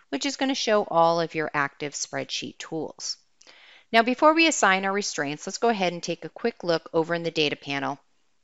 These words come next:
to see the kinds of fields that we have. Now, we're gonna notice that we have checkboxes for T X, T Y, and T Z.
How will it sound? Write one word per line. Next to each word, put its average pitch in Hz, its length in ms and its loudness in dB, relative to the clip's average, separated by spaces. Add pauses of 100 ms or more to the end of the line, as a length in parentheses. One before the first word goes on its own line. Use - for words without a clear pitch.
(960)
to 220 160 -2
see 233 240 2
the 214 100 0
kinds 180 300 -2
of 180 80 0
fields 151 320 -2
that 135 80 -4
we 147 80 -8
have. 160 440 -6 (480)
Now, 220 120 4
we're 226 100 6
gonna 285 220 4
notice 226 320 0
that 180 100 -4
we 185 100 0
have 175 140 2
checkboxes 160 840 -2
for 147 320 -2
T - 360 -6
X, - 400 -4
T - 200 -8
Y, 156 340 0
and 151 180 -10
T 147 220 -8
Z. 143 420 -6